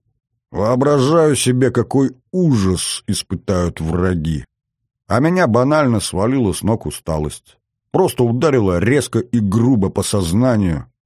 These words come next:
отправив в длительный нокаут и сон.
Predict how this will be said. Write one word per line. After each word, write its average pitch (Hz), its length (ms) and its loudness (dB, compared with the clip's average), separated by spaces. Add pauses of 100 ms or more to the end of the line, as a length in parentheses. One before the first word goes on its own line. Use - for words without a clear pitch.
(260)
отправив 107 840 -2
в 82 140 -10
длительный 110 540 0
нокаут 95 720 -2 (120)
и 80 100 -6
сон. 67 460 -8